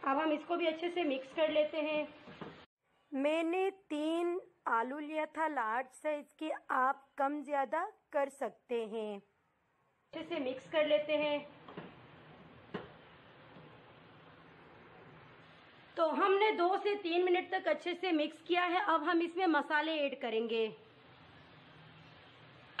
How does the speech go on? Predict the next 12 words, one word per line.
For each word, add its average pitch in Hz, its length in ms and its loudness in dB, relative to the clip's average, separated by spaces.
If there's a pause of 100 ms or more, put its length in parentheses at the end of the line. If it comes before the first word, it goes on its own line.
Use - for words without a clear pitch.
(1300)
इसको - 280 0
भी 349 120 4
अच्छे 349 240 0
से 359 160 -2
mix 320 260 -2
कर 320 180 2
लेते 320 280 0
हैं 339 180 2 (800)
और 311 260 4
हल्के 359 420 0
आंच 359 360 0
पे 392 280 0